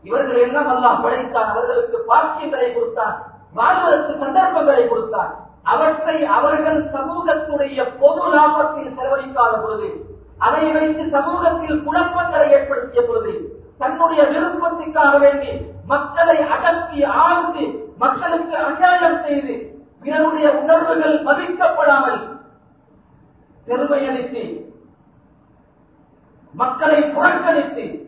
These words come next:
மக்களுடைய உள்ளத்தின் உணர்வுகளை மதிக்காது உலகத்தில் பசாதையும் ஃபித்னாவையும் ஏற்படுத்திய பொழுது அல்லாஹ் யாரென்றும் பார்க்கவில்லை, யாரென்றும் அல்லாஹ் அவர்களை பார்க்கவில்லை. அவர்களுக்கு கொடுக்கப்பட்ட நியமத்துகளை அல்லாஹ் பறித்தார்.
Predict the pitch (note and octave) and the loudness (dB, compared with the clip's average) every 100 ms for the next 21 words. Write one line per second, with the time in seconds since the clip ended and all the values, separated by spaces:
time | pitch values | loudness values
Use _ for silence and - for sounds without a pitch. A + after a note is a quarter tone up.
0 | - _ _ _ - A#3+ - D4+ C#4+ C#4 | -20 _ _ _ 0 0 2 2 4 4
1 | C#4+ D#4+ E4 D#4+ C#4+ D#4+ E4+ E4+ E4+ D#4 | 2 0 0 0 -4 2 2 4 2 2
2 | D4+ C#4 C#4+ E4+ D#4+ C#4+ C4 - - - | 2 2 0 -2 0 0 0 -6 -10 -18
3 | _ _ _ - A#3 C4 C4 B3+ A#3+ A#3+ | _ _ _ -10 -6 -4 -4 -6 -6 -4
4 | A#3+ D4 C#4+ C4+ B3+ A#3+ A#3+ A#3+ A#3+ C#4 | 0 2 2 2 -2 -2 -4 -8 -6 0
5 | C4+ B3+ A#3+ - C4+ C4+ A#3+ A3+ A3+ A3+ | 2 2 -2 -4 -8 -6 -6 -4 -4 0
6 | D#4+ D4+ - - - - - - _ _ | 0 0 -2 -6 -12 -18 -20 -20 _ _
7 | - - D#3 B3+ B3 - - - - - | -8 -6 0 4 4 2 -2 -8 -14 -8
8 | - A#3 D4 A#3+ A#3+ - F#3 F#3 D3 - | 0 2 4 2 0 0 0 -2 -6 -12
9 | - - _ _ _ _ _ _ _ _ | -14 -20 _ _ _ _ _ _ _ _
10 | _ - - - - E4 F#4+ F#4 D4+ C#4+ | _ -20 -20 -14 -4 0 2 2 2 2
11 | B3+ A#3+ A#3+ A#3 G#3+ G3 G3 - F3+ F3 | 4 2 4 2 2 0 0 -4 -10 -12
12 | F3 - - _ - B3+ D#4 D4+ C4+ B3+ | -14 -16 -20 _ -2 0 2 4 2 0
13 | B3+ C4+ C#4+ D#4 D4+ D4+ - A#4 A#4+ - | -6 -6 -4 0 2 2 -2 -6 -8 -10
14 | A#4+ A#4 A#4 A4 G#4+ - - F3+ - - | -10 -8 -4 -2 -2 -2 -4 -8 -14 -16
15 | - | -20